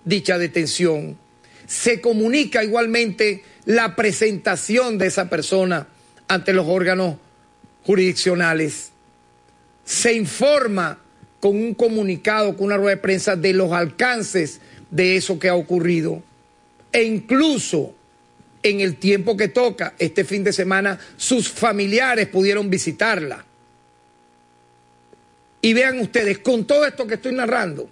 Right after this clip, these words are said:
que sus familiares pudieron visitarla, que había una orden de aprehensión, que fue detenida, que fue presentada ante un órgano jurisdiccional, hasta el día de hoy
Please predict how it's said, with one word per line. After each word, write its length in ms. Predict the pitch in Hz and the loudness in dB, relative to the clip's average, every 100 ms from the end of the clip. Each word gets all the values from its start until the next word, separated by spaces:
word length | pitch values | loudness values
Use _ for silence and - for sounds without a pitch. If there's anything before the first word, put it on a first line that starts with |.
| _ _ _ _ _ _ _ _ _ _ _ _ _ _ | _ _ _ _ _ _ _ _ _ _ _ _ _ _
que 120 | 214 | -2
sus 160 | - 196 | -2 -2
familiares 520 | 208 196 196 233 247 | -2 0 0 0 0
pudieron 420 | 240 214 226 226 | 0 2 2 0
visitarla, 720 | 214 - 180 233 226 160 143 - _ _ _ _ _ _ _ _ _ _ - | -2 0 0 0 0 -2 -10 -16 _ _ _ _ _ _ _ _ _ _ -2
que 380 | 202 202 202 - - | 0 0 -2 -16 -4
había 320 | 185 233 240 | -2 0 0
una 200 | 220 208 | 0 0
orden 260 | 214 214 | 0 0
de 60 | 202 | -2
aprehensión, 680 | 185 175 151 214 220 202 135 - _ _ _ _ _ _ | -2 -2 -2 0 0 0 -6 -14 _ _ _ _ _ _
que 100 | 196 | -2
fue 220 | 143 214 | 2 2
detenida, 720 | 233 196 185 196 233 196 - - - | 2 0 0 2 2 0 -2 -12 -4
que 120 | 175 | -2
fue 200 | 170 196 | -2 0
presentada 580 | 226 202 190 147 220 202 | -2 0 -2 0 0 0
ante 180 | 170 196 | 0 0
un 80 | |
órgano 320 | 202 196 196 190 | 0 0 0 0
jurisdiccional, 560 | 185 180 190 226 220 226 | 0 0 2 0 0 -2
hasta 320 | 226 226 233 | -2 0 -2
el 100 | 208 | 2
día 200 | 302 294 | 2 2
de 120 | 247 | 2
hoy 380 | 277 233 156 | 0 0 -4